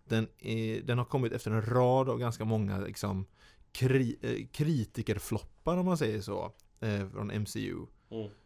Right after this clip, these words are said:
Speaker 1: Eh, ta bara, eh, ja, med alla de här, eh, Multiverse of Madness och Love and Thunder och
Speaker 2: Ja,
Speaker 1: så,
Speaker 2: men
Speaker 1: ba, ba,
Speaker 2: precis.
Speaker 1: ba, ba, ba, ba. Eh,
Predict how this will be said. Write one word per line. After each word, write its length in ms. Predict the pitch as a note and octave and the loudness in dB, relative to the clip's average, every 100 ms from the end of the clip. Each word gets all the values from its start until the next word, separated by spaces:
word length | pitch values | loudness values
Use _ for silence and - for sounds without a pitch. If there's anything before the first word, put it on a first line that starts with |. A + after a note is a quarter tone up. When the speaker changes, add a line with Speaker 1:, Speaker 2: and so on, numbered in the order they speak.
| _ - | _ -2
Speaker 1:
Eh, 260 | G2+ F#2+ | 0 0
ta 260 | F#2 A2 A2+ | 0 0 0
bara, 200 | A2 G2+ | 0 -2
eh, 220 | G#2+ G#2+ | -4 -4
ja, 240 | G2+ G2+ | -4 -4
med 160 | A2 - | -4 -2
alla 200 | G2+ F#2 | -2 -2
de 140 | G2+ G#2 | -2 -2
här, 440 | F#2+ F#2+ F#2+ - | -4 -4 -8 -10
eh, 60 | - - - - | -10 -12 -12 -8
Multiverse 640 | B2 A2+ - G#2+ G2+ G#2+ | -2 -2 -2 -4 -4 -4
of 60 | G#2+ | -4
Madness 720 | G#2 F#2+ G2+ G2+ G2+ - - | -2 0 -2 -4 -4 -6 -6
och 480 | A2 G#2+ G#2 G#2 G#2+ | -4 -4 -4 -2 -2
Love 180 | G#2+ G2+ | -4 -4
and 120 | G2 | -4
Thunder 340 | G2+ G2 G2 | -4 -4 -6
och 180 | G2 G2+ | -6 -2
Speaker 2:
Ja, 40 | G2 | 0
Speaker 1:
så, 160 | F#2+ | 0
Speaker 2:
men 80 | F#2 | 0
Speaker 1:
ba, 60 | F#2 | -2
ba, 60 | |
Speaker 2:
precis. 340 | G2+ - - - | -4 -8 -10 -10
Speaker 1:
ba, 80 | D#2+ | -10
ba, 100 | - | -12
ba, 0 | |
ba. 80 | - - - - - - A2 | -14 -16 -20 -20 -20 -8 -2
Eh, 360 | F#2+ F#2 F2+ | 0 -2 -2